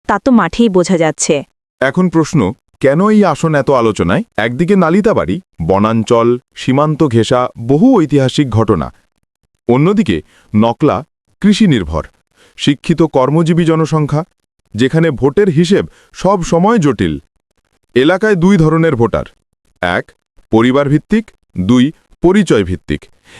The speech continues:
Speaker 2: এখানে জাহেদ আলী চৌধুরীর পরিবারের প্রভাব দীর্ঘদিন ধরেই গভীর।
Speaker 1: হ্যাঁ, ঠিক। একদিকে পাহাড়ি জনপদ, অন্যদিকে কৃষি জমি। এই দুই অঞ্চলের ভোটাররা সহজে কাউকে ভোলে না।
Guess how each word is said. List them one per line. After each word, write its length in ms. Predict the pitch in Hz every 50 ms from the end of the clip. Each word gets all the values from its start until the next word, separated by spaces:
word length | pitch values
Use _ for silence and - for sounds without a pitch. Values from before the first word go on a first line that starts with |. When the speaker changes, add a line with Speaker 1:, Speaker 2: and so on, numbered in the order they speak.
| - -
Speaker 2:
এখানে 320 | 120 135 160 170 175 175
জাহেদ 380 | 143 110 127 123 151 202 185 208
আলী 160 | 208 202 202
চৌধুরীর 480 | 165 175 170 170 143 156 165 180 170 151
পরিবারের 480 | 139 131 131 131 135 139 143 151 139 120
প্রভাব 380 | - 113 104 127 151 123 92 - - - - - - 85
দীর্ঘদিন 720 | 87 120 160 180 170 160 208 180 139 143 185 202 196 156
ধরেই 280 | 107 120 151 214 240
গভীর। 420 | 156 131 120 104 104 104 85 - - _ _ _ _ _
Speaker 1:
হ্যাঁ, 360 | - 285 311 269 190 160 170 -
ঠিক। 320 | - - 320 226 - - - _ _ _ _ _
একদিকে 500 | - 202 196 185 180 196 240 233 - 294
পাহাড়ি 420 | 285 - 226 202 180 214 240 269 247
জনপদ, 540 | 254 277 262 285 294 - 330 254 170 - - - _ _ _
অন্যদিকে 480 | 285 294 320 359 381 370 359 - 381 359 -
কৃষি 300 | - 285 294 - - 311
জমি। 340 | 226 202 170 156 151 147 - - _ _ _ _ _ _ _
এই 200 | 190 202 226 240
দুই 240 | 226 240 269 277 285 - -
অঞ্চলের 500 | 185 190 202 208 - 254 254 269 262 214
ভোটাররা 600 | 170 170 196 196 262 269 269 277 254 185 170 - - - - _ -
সহজে 420 | - - 285 277 330 285 - 330
কাউকে 320 | - 233 208 - - 285 226
ভোলে 260 | 165 160 156 156 147
না। 200 | 71 - 175